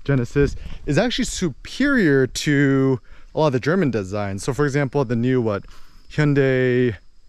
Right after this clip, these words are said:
ah, the,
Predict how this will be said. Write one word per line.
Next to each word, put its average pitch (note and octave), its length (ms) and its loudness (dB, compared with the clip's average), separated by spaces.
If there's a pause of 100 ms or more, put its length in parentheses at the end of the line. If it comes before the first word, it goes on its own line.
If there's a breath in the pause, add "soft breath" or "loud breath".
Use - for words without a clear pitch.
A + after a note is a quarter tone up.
(1160 soft breath)
ah, B2+ 280 -6 (540 loud breath)
the, B2 260 2